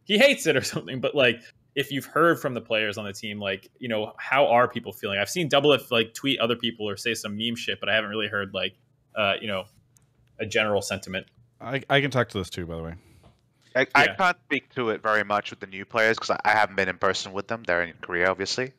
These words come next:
Speaker 3: Um,
Speaker 1: Mm-hmm.
Speaker 3: but I can say that traditionally players very rarely talk about the crowd unless it's like,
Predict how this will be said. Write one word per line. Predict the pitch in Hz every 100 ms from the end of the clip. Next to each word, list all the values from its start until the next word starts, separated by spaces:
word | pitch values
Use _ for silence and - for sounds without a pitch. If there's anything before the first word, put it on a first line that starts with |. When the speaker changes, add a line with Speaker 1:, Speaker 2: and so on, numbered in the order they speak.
| -
Speaker 3:
Um, | 95 90 87 85
Speaker 1:
Mm-hmm. | 113 107 - - - -
Speaker 3:
but | 110
I | 117
can | - 131 120
say | 113 127 104
that | 104
traditionally | - 117 131 131 - 113 101 95
players | - 107 101 92
very | - - 107 104
rarely | 95 95 95 92
talk | 90 98 -
about | 98 92
the | -
crowd | - 107 127
unless | 110 95 95
it's | 110 -
like, | 104 92